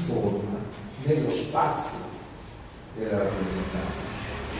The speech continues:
Non è il travaso di qualcosa che è stato predisposto. Cosa che evidentemente entra in un rapporto estremamente complesso,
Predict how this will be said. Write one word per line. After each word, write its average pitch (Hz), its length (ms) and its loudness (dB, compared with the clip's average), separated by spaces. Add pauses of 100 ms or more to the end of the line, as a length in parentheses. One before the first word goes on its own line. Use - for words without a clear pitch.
(420)
Non 151 120 12
è 175 180 12
il - 200 10
travaso 120 720 10 (880)
di 147 80 10
qualcosa 143 600 10
che 135 60 6
è - 40 6
stato 110 360 6 (140)
predisposto. - 800 10 (3500)
Cosa - 300 10 (100)
che 120 80 4
evidentemente 123 1080 4 (300)
entra 139 300 4 (120)
in 101 180 2
un 101 100 4
rapporto 101 560 4
estremamente 101 680 0
complesso, - 600 -2